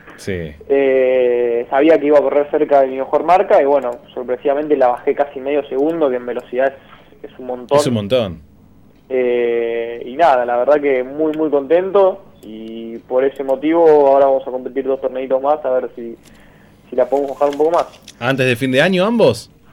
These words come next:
Speaker 2: Sí, ahora el fin de que viene y el que le sigue, el trece y el veinte.
Speaker 1: Oh, mirá qué bien, el trece y el veinte. ¿Los torneos aquí en Buenos Aires van a viajar?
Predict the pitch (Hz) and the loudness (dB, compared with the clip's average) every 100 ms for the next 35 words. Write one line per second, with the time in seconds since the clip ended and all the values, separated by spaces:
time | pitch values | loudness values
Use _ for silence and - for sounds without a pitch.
0 | - - - - - 262 240 233 226 202 | -20 -20 -20 -20 -10 0 4 6 8 6
1 | 190 220 208 190 214 262 262 208 156 147 | 6 0 2 4 4 4 4 2 0 0
2 | 143 139 127 123 196 190 151 135 131 117 | -2 -2 -4 -2 -4 0 0 2 -2 -6
3 | 120 - _ - - 196 160 139 147 214 | -16 -18 _ -8 -2 2 6 6 4 -2
4 | 190 160 131 104 95 104 117 190 190 160 | -2 0 0 0 -2 -4 -2 -4 -2 -2
5 | 147 135 120 107 110 107 107 110 110 120 | -2 0 0 -2 0 0 0 0 -2 -2
6 | 139 160 135 120 139 123 110 160 175 170 | -2 -2 -2 -2 -2 -2 0 2 2 4
7 | 127 131 117 107 147 170 175 | 2 2 0 0 0 0 -2